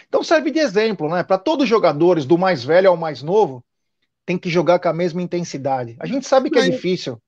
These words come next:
Speaker 2: e não é só isso. O jogador do Palmeiras, especificamente o jogador do Palmeiras, que vem jogar no Palmeiras, ele tem que saber que aqui é diferente. Aqui é diferente. Você tem que brigar contra todo mundo, contra o sistema inteiro, contra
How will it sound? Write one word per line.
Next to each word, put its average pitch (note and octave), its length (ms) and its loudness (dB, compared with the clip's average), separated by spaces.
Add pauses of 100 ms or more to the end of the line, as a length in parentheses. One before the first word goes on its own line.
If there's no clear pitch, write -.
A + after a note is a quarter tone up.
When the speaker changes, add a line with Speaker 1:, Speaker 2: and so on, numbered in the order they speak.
(300)
Speaker 2:
e F#3 120 -12
não C4 100 -6
é E4+ 80 -6
só E4 200 -6
isso. D3 360 -2
O D#3+ 80 -4
jogador E3+ 480 -6
do D3 300 -8
Palmeiras, C#3 440 -6
especificamente D#3 760 -10
o B2 40 -12
jogador C3 440 -10
do C#3 200 -10
Palmeiras, A2+ 640 -12
que A2+ 300 -20
vem F3 240 -8
jogar C3 320 -8
no A#2 140 -14
Palmeiras, A2 520 -10 (420)
ele F3 160 -10
tem A3 180 -6
que A#3 80 -10
saber D3+ 520 -2
que E3 100 -6
aqui D3+ 180 -8
é G#3 60 -6
diferente. G3+ 840 -6
Aqui - 300 -20
é C#4 60 -16
diferente. E3+ 600 -6
Você A#2+ 240 -14
tem F#3 140 -14
que F#3 100 -16
brigar E3+ 340 -6
contra G#3 300 -14
todo G#3 400 -10
mundo, E3+ 240 -2
contra E3+ 220 -8
o - 20 -16
sistema G3 460 -12
inteiro, D3+ 480 -6
contra C#3+ 260 -14